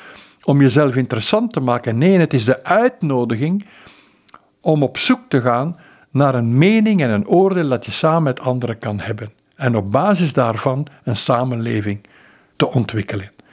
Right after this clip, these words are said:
Dat gebeurt door een gesprek. Arendt vertrekt, en dat is heel merkwaardig, Arendt vertrekt van de derde kritiek van A-, van Kant, kritiek der Oertuigskraft, die altijd ge-, gelezen is natuurlijk, en die zich in eerste instantie ook zo presenteert,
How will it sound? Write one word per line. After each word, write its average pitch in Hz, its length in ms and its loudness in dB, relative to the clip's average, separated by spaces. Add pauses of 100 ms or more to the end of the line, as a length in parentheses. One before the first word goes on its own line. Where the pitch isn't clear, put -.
(320)
Dat 139 240 0
gebeurt 147 680 0
door 139 220 4
een 117 100 -2
gesprek. - 640 -4 (520)
Arendt 202 400 0
vertrekt, - 640 -4
en 131 100 0
dat 113 120 0
is 110 140 -2
heel 123 260 2
merkwaardig, 110 800 -2
Arendt 127 420 -2
vertrekt - 520 -4
van 123 140 -6
de 110 160 0
derde 156 300 0
kritiek 131 440 -4
van 104 240 -2
A-, 113 280 -6
van 107 360 -2
Kant, 156 360 -2
kritiek 120 380 0
der 104 240 0
Oertuigskraft, 127 920 0 (560)
die 120 420 4 (160)
altijd 139 400 -2
ge-, 127 280 0
gelezen 110 560 0
is 135 120 -2
natuurlijk, 180 520 2
en 120 120 0
die 107 100 0
zich 104 140 0
in 120 300 2
eerste 160 360 0
instantie 120 440 0
ook 107 120 0
zo 117 160 2
presenteert, 113 680 0